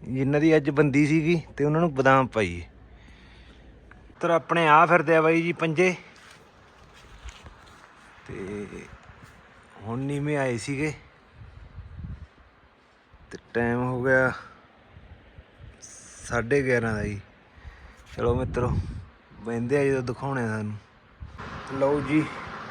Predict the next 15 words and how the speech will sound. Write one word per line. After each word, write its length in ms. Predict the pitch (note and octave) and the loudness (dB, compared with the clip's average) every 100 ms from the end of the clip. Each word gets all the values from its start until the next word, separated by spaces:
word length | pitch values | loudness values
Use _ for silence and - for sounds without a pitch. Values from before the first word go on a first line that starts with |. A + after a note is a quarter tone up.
| - - | -12 -4
ਬਾਰੀ 300 | B2 C3+ C#3+ | 2 4 4
ਵਾਲੇ 160 | D3 D3+ | 2 0
ਕਬੂਤਰਾਂ 420 | D3+ D3+ - E3+ | 0 0 2 2
ਨੂੰ 80 | E3+ | 2
ਬਈ 120 | D#3 D#3 | 0 0
ਬਦਾਮ 340 | C#3+ C#3 D3+ D3+ | 0 -2 -4 -2
ਧਰਤੇ, 360 | E3 - - E3+ - - - - - - - - - - - - - - - - - - - - | -2 -2 -2 -2 -2 -10 -12 -14 -14 -14 -16 0 0 0 -6 -8 -10 -10 -14 -14 -16 -16 -16 -12
ਇੱਧਰ 200 | - B2+ | -10 -6
ਵੀ 120 | D3 | -4
ਧਰਤੇ। 480 | D#3+ D3 - C#3+ C#3 - - - - - - - - - - - - - - - - - - - - - - | -2 -4 -2 0 0 -2 -6 -6 -10 -10 -14 -16 -16 -14 -12 -12 -12 -14 -16 -16 -18 -14 -14 -14 -12 -12 -10
ਖਾ 240 | - B2 B2 | -2 0 0
ਲੈਣ 200 | B2+ C3+ | -2 -4
ਦੇ 120 | D3 | -4
ਇਹਨਾਂ 180 | C#3+ D3 | -4 -4
ਨੂੰ, 200 | C#3+ | -6